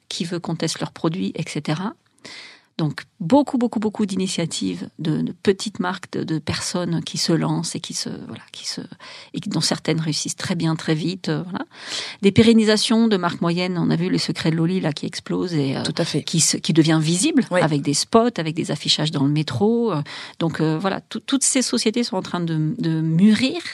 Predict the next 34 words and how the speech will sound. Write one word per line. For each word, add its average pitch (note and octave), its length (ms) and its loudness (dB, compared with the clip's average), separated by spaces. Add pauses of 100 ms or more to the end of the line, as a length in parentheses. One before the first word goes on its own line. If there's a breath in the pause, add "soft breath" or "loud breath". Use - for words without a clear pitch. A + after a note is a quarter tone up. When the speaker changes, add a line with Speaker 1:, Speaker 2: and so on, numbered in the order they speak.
Speaker 1:
et D#3+ 160 2
d'accéder F3 720 -2
à D#3+ 60 -2
un D3+ 100 2
niveau F#3+ 380 2
de F3 40 -8
visibilité E3+ 560 -4
qui - 180 -12
est - 60 -12
très E3+ 200 -4
important. D#3 420 -4 (640 loud breath)
Et D#3+ 80 4
c'est - 160 4
normal, C#3+ 400 2
hein, A#3+ 100 -10
parce - 180 -14
qu'ils C3 180 -2
étaient - 180 -8
là D3 160 -2
il D#3+ 80 -8
y C3 60 -6
a - 60 -4
un B2 80 -2
moment D#3 260 0
déjà. E3 260 -2 (1080 loud breath)
Et E3 140 4
ils D3 120 4
travaillent - 320 -2
bien. F3 280 0 (720 loud breath)
Donc F#3+ 240 6
ça, G3+ 200 2
ça E3+ 240 2
avance D3 280 4
bien. B3 180 0